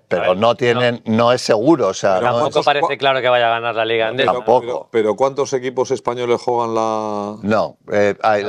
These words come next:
Speaker 1: las tres
Speaker 2: Eurocup?
Speaker 1: licencias y
Speaker 3: No, no, no.
Speaker 1: punto. Pueden jugar tres o pueden jugar cuatro, pero no hay, no hay ninguna.
Speaker 2: ¿Cuántos juegan la Eurocup?
Speaker 1: No es
Speaker 2: Pero
Speaker 1: como en la Champions, que juegan cuatro, no.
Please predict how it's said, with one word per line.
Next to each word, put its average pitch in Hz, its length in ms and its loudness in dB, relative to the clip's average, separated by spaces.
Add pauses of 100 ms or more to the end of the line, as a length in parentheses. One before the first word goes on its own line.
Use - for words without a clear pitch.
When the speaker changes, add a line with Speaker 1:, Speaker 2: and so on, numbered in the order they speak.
Speaker 1:
las - 40 2
tres 123 100 -4
Speaker 2:
Eurocup? 139 180 2
Speaker 1:
licencias 147 480 2
y - 40 -10
Speaker 3:
No, - 40 -6
no, 107 60 -4
no. 95 60 -12
Speaker 1:
punto. 98 360 0
Pueden 123 260 2
jugar 123 360 2
tres 190 420 2
o 110 140 0
pueden 117 180 0
jugar 101 220 0
cuatro, 73 440 -6
pero 85 300 0
no 104 240 2
hay, 98 240 0
no 104 140 0
hay 127 120 2
ninguna. 127 520 0
Speaker 2:
¿Cuántos 117 180 -4
juegan 175 220 0
la 165 60 2
Eurocup? 127 280 -2
Speaker 1:
No 139 80 6
es 139 60 -2
Speaker 2:
Pero 117 120 -6
Speaker 1:
como 135 320 4
en 135 120 0
la 131 160 4
Champions, 120 400 0
que 120 100 -4
juegan 131 260 2
cuatro, 95 440 0
no. 92 320 0